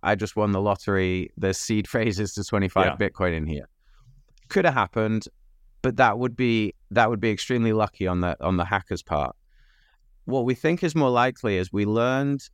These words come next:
Speaker 1: um, through working with law enforcement and during the investigation that when Mount Gox was hacked,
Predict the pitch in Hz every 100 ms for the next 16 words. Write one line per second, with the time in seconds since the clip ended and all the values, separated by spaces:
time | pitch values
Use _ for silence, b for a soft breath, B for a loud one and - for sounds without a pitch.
0 | _ 87 87 82 80 80 76 _ _ -
1 | _ - - 110 101 110 - 101 95 95
2 | 98 95 92 101 98 - 95 95 80 80
3 | 92 90 87 85 87 - 80 101 101 -
4 | 85 80 73 - 85 87 - _ _ _
5 | - _ _ 101 107 104 107 117 123 113
6 | 123 - - 104 92 - 127 78